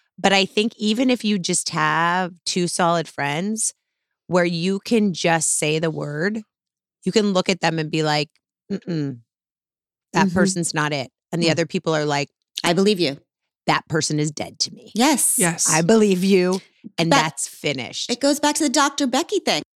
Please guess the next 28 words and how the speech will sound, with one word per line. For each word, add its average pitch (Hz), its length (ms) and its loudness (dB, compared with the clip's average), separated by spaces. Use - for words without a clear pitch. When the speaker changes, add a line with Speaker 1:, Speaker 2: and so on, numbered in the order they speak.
Speaker 2:
"I 190 120 2
believe 269 340 4
you." 160 260 0
That's 226 260 2
what 262 120 -4
this 247 160 0
was 220 160 2
this - 180 -4
morning. 175 300 -4
That's 175 140 2
Speaker 1:
Mm-hmm. 160 60 -2
Speaker 2:
why 214 100 2
it 208 80 -4
felt - 200 -4
so 175 140 -2
good. - 320 -10
Speaker 3:
Yeah. 160 280 0
Speaker 2:
It 208 100 0
was 156 200 2
one 240 180 4
Speaker 1:
Mm-hmm. 269 60 2
Speaker 2:
sentence. 196 460 -2
"I 202 60 2
believe 208 240 2
you. 156 220 -4
Yes, - 440 -2
we're 185 120 0
out." 131 240 -2